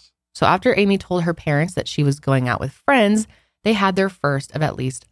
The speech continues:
thirteen motel trips. Again, at the time, Amy was only sixteen years old, people,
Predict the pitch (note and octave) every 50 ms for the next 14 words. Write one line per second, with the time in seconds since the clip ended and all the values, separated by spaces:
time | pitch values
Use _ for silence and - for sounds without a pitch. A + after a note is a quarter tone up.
0 | _ - - D#3 D3 - - - - C#3 B2+ A#2+ B2 A2 - B2+ B2+ B2+ - -
1 | - - - - - G3 - - - - - - - _ _ _ _ _ _ _
2 | _ _ _ _ _ - G#3+ A3 C#4 C4 G3+ F3 F#3 G3+ G3+ - - - C#3+ -
3 | E3+ E3+ - - G3 F3 D3 C3+ C#3 D#3 E3 - - - - F#3 G3+ A3 A3 A3
4 | G3+ F#3+ F#3 F#3 F3+ F3+ - - - - A#3 A3+ - - - - - A3+ G#3+ G#3
5 | G3 F#3 - - F3+ F3 F3 F3 F3 E3+ E3+ E3 E3 D#3+ D#3+ - - D3 - -
6 | B2+ B2 B2 A2+ -